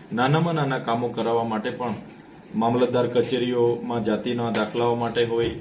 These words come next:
આવકના દાખલાઓ માટે હોય, તાલુકા વિકાસ અધિકારીની કચેરીઓમાં પણ લાઈનો પર ઊભું રહેવું પડે છે. નાના મોટા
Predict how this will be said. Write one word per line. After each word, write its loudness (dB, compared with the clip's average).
આવકના 2
દાખલાઓ 0
માટે -2
હોય, -2
તાલુકા 2
વિકાસ 0
અધિકારીની -2
કચેરીઓમાં 0
પણ 4
લાઈનો 4
પર 0
ઊભું 2
રહેવું 4
પડે 2
છે. -6
નાના 0
મોટા 0